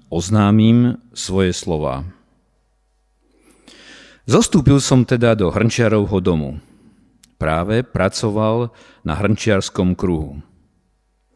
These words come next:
Keď sa mu nevydarila nádoba, na ktorú,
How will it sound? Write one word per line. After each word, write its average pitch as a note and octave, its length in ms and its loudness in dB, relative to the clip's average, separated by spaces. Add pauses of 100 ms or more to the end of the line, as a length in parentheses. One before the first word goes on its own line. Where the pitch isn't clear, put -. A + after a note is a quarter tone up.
(1200)
Keď - 160 2
sa D3+ 80 6
mu D3 80 8
nevydarila E3 560 6
nádoba, F#2+ 720 0 (880)
na F2 80 -6
ktorú, G#2 560 -2